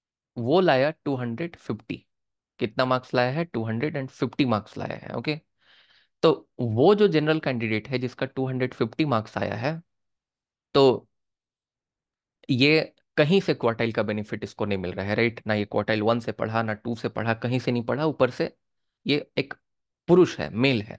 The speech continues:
तो इसको तो कोई क्वार्टाइल के अंक नहीं मिले। तो इसको बारह में से कितने मिल जाएंगे? बारह में से ज़ीरो नंबर मिल जाएंगे। ध्यान में रखिएगा,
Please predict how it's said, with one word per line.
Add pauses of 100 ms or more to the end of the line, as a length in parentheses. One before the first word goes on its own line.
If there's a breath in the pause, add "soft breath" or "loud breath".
तो
इसको
तो
कोई
क्वार्टाइल
के
अंक
नहीं
मिले।
तो
इसको
बारह
में
से
कितने
मिल
जाएंगे?
बारह
में
से
ज़ीरो
नंबर
मिल
जाएंगे।
ध्यान
में
रखिएगा,